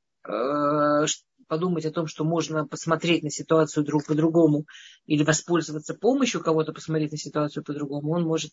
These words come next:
быть спасительным. Ам, когда у нас, значит, итак, тут начали приходить ответы, что такое теплые отношения.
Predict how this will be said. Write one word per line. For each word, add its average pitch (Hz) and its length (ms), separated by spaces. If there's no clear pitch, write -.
быть 151 180
спасительным. 143 880
Ам, 143 640
когда 170 360
у 175 80
нас, 185 220
значит, 180 280
итак, 185 300
тут 190 160
начали 175 320
приходить 165 420
ответы, 180 340
что - 160
такое 170 280
теплые 170 340
отношения. 151 440